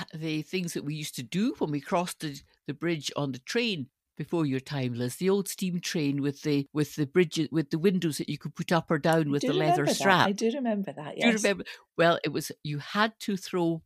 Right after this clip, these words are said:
Speaker 1: pennies out
Speaker 2: That's
Speaker 1: of
Speaker 2: right.
Speaker 1: the train for luck. I think this possibly might have been after,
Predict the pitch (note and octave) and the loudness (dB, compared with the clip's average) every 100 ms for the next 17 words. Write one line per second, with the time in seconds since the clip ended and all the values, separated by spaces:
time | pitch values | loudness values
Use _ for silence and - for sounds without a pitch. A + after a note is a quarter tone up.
0 | - F3+ E3+ F3+ F3 D3+ D3 - - D3 | -6 -2 0 0 0 0 -2 -4 -6 -4
1 | C#3+ D3+ D3 - _ - F3+ E3 D#3 - | -4 -2 -4 -8 _ -6 0 2 0 -2
2 | D#3 D3+ C#3 - - - F3 C4 B3+ - | 0 2 2 0 -16 -6 -2 0 0 0
3 | C4+ - _ - D#4+ F#4 - C4+ G3+ F3 | -2 -4 _ 2 4 4 2 2 4 4
4 | E3+ E3+ E3 - F3 D3 - - F3+ G3 | 2 0 -6 -4 -4 -4 -6 -2 -2 -2
5 | - - C3+ | -2 4 4